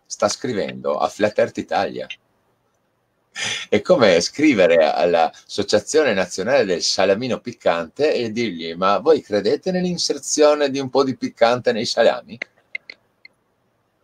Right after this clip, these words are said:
Cioè, "Ma che cazzo gli ho domande a fare?" Allora, no, l'ho provata, è diverso.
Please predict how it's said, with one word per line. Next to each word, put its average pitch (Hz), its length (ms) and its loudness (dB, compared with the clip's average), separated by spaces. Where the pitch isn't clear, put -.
Cioè, - 240 -8
"Ma 147 100 -14
che 175 140 -8
cazzo 208 360 2
gli 196 80 6
ho 185 80 8
domande 156 320 6
a - 40 6
fare?" 95 520 4
Allora, 64 540 -10
no, 92 420 -2
l'ho 90 300 0
provata, - 680 -10
è 82 200 -8
diverso. - 680 -20